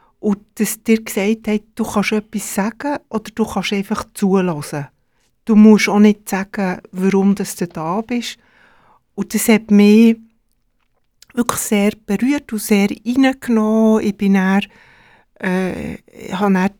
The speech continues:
bei den anderen zugelassen, wie, wie, wie es ihnen geht, was sie, ähm, warum das sie dort sind.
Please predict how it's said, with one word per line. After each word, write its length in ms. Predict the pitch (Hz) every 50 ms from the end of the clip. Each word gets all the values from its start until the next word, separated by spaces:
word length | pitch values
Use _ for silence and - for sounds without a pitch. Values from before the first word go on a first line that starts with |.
| _ _ _ _ _ _ _ -
bei 80 | 208 196
den 220 | - 202 185 190
anderen 440 | 185 190 208 226 226 220 214 220 -
zugelassen, 960 | - 226 226 240 247 240 - - 233 220 214 226 226 220 - - - - - -
wie, 280 | 214 202 202 202 202 202
wie, 240 | 202 196 196 208 - -
wie 60 | 208
es 140 | 196 - -
ihnen 260 | 226 226 233 233 226
geht, 280 | 233 208 202 202 - 214
was 220 | 202 - - -
sie, 360 | - 208 208 220 226 220 220 - _ _ _ _ _ _ _ _ _ _ _ _ -
ähm, 540 | - 196 196 196 202 196 196 208 202 202 - - _ _ _ _ _ _
warum 600 | - 170 - 170 190 190 185 208 196 202 202 208
das 240 | - 208 196 - -
sie 180 | - 214 214 214
dort 300 | - 208 208 208 - -
sind. 220 | - 226 214 214